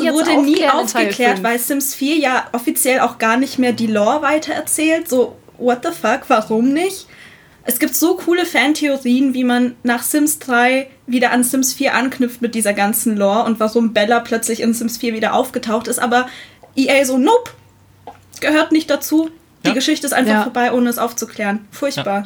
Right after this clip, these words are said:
Speaker 1: Ich glaube, Teil drei spielt ja in der Lore vor Teil zwei
Speaker 2: Ja.
Speaker 1: oder Teil vier spielt davor. Irgendwie spielen die in der Zeitlinie davor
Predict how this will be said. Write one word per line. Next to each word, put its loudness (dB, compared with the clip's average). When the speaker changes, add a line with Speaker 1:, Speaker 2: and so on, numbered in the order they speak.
Speaker 1:
Ich -10
glaube, 0
Teil 0
drei 0
spielt -4
ja 0
in 2
der 2
Lore 0
vor 0
Teil 0
zwei -2
Speaker 2:
Ja. 4
Speaker 1:
oder 0
Teil 0
vier -6
spielt -6
davor. 0
Irgendwie 0
spielen 0
die 0
in 2
der 0
Zeitlinie 0
davor 0